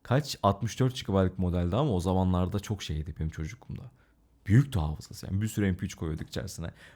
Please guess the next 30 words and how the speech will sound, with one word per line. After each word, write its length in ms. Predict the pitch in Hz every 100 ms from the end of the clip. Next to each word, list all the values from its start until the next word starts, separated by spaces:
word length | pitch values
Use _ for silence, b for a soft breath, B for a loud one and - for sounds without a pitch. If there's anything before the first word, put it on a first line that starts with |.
| _
Farklı 320 | - 90 -
farklı 340 | - 82 - 90
böyle. 360 | 82 - 196 b b b
Çocukken 400 | - 120 101 143
kullanıyordum 500 | 135 127 117 110 92
onu. 140 | 78 69 - B B B _ -
Ee, 540 | 110 110 107 113 - -
işte 200 | - -
onlar 260 | 147 165
oturtuluyordu. 580 | 156 120 110 - 95 92
O 60 | 127
zamanlar 460 | 120 135 135 143
popülerdi 480 | 135 104 113 117 101
o. 80 | 90
Mesela 320 | 90 92 104
çoğu 260 | 104 123 101
Bose 300 | 107 110 98
modelinde 420 | 95 95 92 95
de 160 | 82 82
iPod 280 | - -
doklu 280 | - 80 85
tasarım 420 | - - 76 67
vardı. 260 | 73 - - b b _
Bose'un 340 | 90 90 92
da 100 | 92
böyle 200 | 80 82
premium 300 | 80 82 82
wireless 280 | 85 85 85
speaker 240 | - - -
kategorisinde 680 | 80 87 82 - 82 82